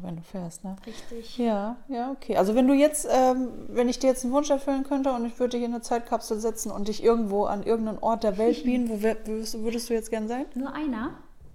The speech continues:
Speaker 1: Ja, nur einer. <laughs> Meine
Speaker 2: Also,
Speaker 1: Zeitkapsel gibt nicht mehr her,
Speaker 2: ich
Speaker 1: leider.
Speaker 2: sage trotzdem zwei. <laughs>
Speaker 1: Ja, okay.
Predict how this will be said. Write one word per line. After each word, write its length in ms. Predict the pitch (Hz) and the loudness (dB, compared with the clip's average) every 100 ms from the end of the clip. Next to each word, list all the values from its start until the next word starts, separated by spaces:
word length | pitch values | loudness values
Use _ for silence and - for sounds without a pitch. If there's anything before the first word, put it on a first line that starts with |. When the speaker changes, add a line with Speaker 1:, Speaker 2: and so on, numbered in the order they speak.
| - | -12
Speaker 1:
Ja, 160 | 294 233 | -4 -2
nur 140 | 214 233 | -2 -2
einer. 380 | 196 170 160 - - - - | -4 -4 -8 -12 -18 -16 0
<laughs> 380 | 254 - 415 - | 0 0 -6 -2
Meine 180 | 185 190 | 2 2
Speaker 2:
Also, 120 | 196 | 4
Speaker 1:
Zeitkapsel 540 | 247 247 - 262 262 240 | 4 4 0 -2 0 0
gibt 220 | 269 - | 0 0
nicht 200 | 262 269 | -4 0
mehr 160 | 269 | 0
her, 240 | 269 247 190 | 2 2 0
Speaker 2:
ich 100 | 151 | 0
Speaker 1:
leider. 140 | 349 | 0
Speaker 2:
sage 80 | 359 - | -2 -2
trotzdem 320 | 302 - 196 | -4 -4 -8
zwei. 260 | - 190 - 220 - | -8 -10 -8 -6 -4
<laughs> 180 | 240 214 | -4 4
Speaker 1:
Ja, 180 | 220 269 | 6 6
okay. 340 | 392 233 156 | 4 4 4